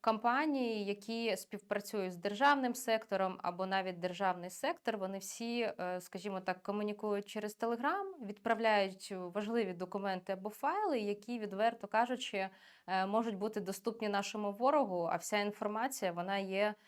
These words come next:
скажімо так, надсекретною, і для нас несе великі ризики те, що ці дані можуть бути втрачені.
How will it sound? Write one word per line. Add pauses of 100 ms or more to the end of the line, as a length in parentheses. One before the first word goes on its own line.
(140)
скажімо
так,
надсекретною,
і
для
нас
несе
великі
ризики
те,
що
ці
дані
можуть
бути
втрачені.